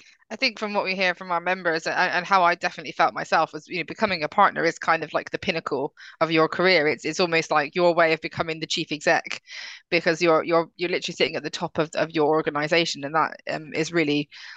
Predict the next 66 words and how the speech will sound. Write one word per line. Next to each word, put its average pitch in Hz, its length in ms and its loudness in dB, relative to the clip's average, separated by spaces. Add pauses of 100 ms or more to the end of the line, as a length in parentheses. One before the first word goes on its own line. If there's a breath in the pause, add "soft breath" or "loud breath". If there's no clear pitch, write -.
(140 loud breath)
sort 147 220 2
of 143 80 -6
ratifying 175 580 2
to 160 80 -2
have 175 300 2
that 127 280 2
and 147 280 -4 (260)
to 160 100 -6
have 160 140 0
that 139 180 4
recognition. 156 800 -4 (480 loud breath)
And 185 80 4
I 196 40 4
think 214 160 2
you're, 214 160 6
you're 220 340 0
right, 233 180 6
the, 185 80 2
the 175 120 -2
job 208 300 4
itself, 170 320 4
I 175 40 -6
mean, 180 120 2
my, 190 140 4
my 196 180 4
husband 180 420 -2
calls 175 300 -4
it 170 180 2
as 165 220 0
having 170 240 -4
a 151 80 0
job 180 220 2
with 175 120 -8
m-, 180 200 0
multiple 185 360 -2
personalities, 165 880 -2 (440 loud breath)
because 185 220 -2
I've 185 100 4
had 202 120 4
patients 185 380 0
before 185 340 4
who 175 120 2
sort - 160 -2
of - 80 -8
say 180 100 0
to 165 100 -12
me, 170 100 -2
"Well, 170 120 4
I 175 60 4
wanna 180 120 -2
talk - 340 -12
to, 165 280 -4
you 175 100 -6
know, 156 120 -6 (160)
whoever's 175 320 2
in 175 80 -8
charge 170 240 2
of 156 100 -12
complaints." 160 500 -2
And 160 80 -4
I'm 160 60 -4
like, 160 180 0
"Yeah, 165 140 -2
no, 175 140 0
that's 151 180 0
me. 156 240 -2